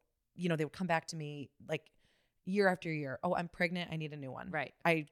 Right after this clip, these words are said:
Speaker 1: just got married. Gotta get a new one.
Speaker 2: Yep.
Speaker 1: We just got a dog. I need a new one." Thirty bucks, thirty bucks, thirty bucks.
Speaker 2: Sure.
Speaker 1: And, um, you know, eventually that price started creeping up. And in that time, I, um, went back into the workforce and I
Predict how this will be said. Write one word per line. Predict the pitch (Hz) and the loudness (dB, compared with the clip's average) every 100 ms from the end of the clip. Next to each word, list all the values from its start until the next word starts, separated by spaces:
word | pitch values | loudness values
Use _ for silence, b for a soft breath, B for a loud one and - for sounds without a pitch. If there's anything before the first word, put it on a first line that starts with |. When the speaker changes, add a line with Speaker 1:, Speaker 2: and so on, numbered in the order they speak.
| _ | _
Speaker 1:
just | 180 - | -10 0
got | 180 | 0
married. | 175 175 175 170 - _ | 2 -2 -4 -6 -14 _
Gotta | - 165 | 2 2
get | 160 160 | 4 0
a | |
new | 160 156 | 0 -4
one. | 156 | -4
Speaker 2:
Yep. | 156 | -2
Speaker 1:
We | 151 | -4
just | 160 | -2
got | 165 | -2
a | 160 | 2
dog. | 165 160 156 | 4 4 2
I | |
need | 156 151 | -4 -8
a | |
new | 143 | -10
one." | 139 - _ _ _ _ _ _ _ - | -12 -16 _ _ _ _ _ _ _ 0
Thirty | 160 160 | 2 2
bucks, | 156 - | 0 -4
thirty | - 147 | -8 -10
bucks, | 147 - | -12 -12
thirty | 139 | -12
bucks. | - - | -12 -6
Speaker 2:
Sure. | 175 151 135 b b b b b - | -2 -2 -4 b b b b b 4
Speaker 1:
And, | 175 170 - _ 165 | 4 4 -4 _ -2
um, | 165 151 143 135 151 _ _ _ _ _ - | 0 0 -4 -12 -14 _ _ _ _ _ 4
you | 202 | 6
know, | 190 156 | 8 6
eventually | 165 170 170 | 4 -2 -6
that | 160 - _ - | -8 -10 _ -2
price | 165 151 | 0 0
started | 156 143 | -6 -12
creeping | - 151 147 147 | -10 -6 -6 -6
up. | 156 139 - - | -8 -8 -14 -4
And | 160 147 147 143 - _ _ _ - | -2 -2 -6 -14 -18 _ _ _ 2
in | 196 247 | 4 4
that | 262 - | -2 -6
time, | - 147 143 151 - | -8 -6 -6 -8 -8
I, | 156 147 151 147 151 _ _ _ _ _ _ _ | -6 -4 -4 -6 -10 _ _ _ _ _ _ _
um, | 156 151 151 - - | -2 0 -4 -8 -2
went | 156 - | -2 2
back | 165 156 180 | 4 4 0
into | 175 | -6
the | 170 | -6
workforce | 151 147 _ 147 143 151 - | -6 -8 _ -6 -4 -6 -6
and | 151 151 | -6 -6
I | 147 143 | -6 -6